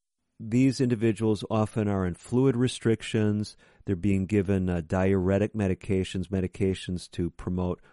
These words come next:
water elimination. They may have, um, what we call paracentesis done, which is where a needle is put into the abdomen and fluid is drained out of the abdomen to remove that ascites.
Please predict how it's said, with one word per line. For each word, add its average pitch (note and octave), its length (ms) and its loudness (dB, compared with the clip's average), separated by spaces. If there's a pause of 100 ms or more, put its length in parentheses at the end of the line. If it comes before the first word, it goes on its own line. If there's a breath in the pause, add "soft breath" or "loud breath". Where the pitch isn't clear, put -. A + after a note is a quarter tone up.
(160 soft breath)
water G#2 680 2 (260)
elimination. G#2 840 2 (680 soft breath)
They G2+ 280 4
may G#2+ 260 4
have, G#2+ 420 2
um, F#2+ 480 0 (460)
what G#2+ 100 2
we G#2+ 80 4
call G2+ 260 0
paracentesis A#2 1200 -2
done, C3 360 0
which G2 320 -2
is F#2 240 0
where F2+ 400 0 (240 soft breath)
a G2+ 100 -4
needle A2+ 580 0 (340 soft breath)
is F#2+ 180 0
put - 300 0
into A2+ 520 0
the C3 220 0
abdomen G2+ 680 -2 (440 soft breath)
and F#2+ 380 2
fluid G#2+ 360 0
is E2 220 -2
drained G2 560 0
out G2 120 0
of G2 120 -2
the F#2+ 160 0
abdomen F#2 480 0
to - 180 -8
remove F2+ 320 0
that F#2 160 0
ascites. F#2+ 720 0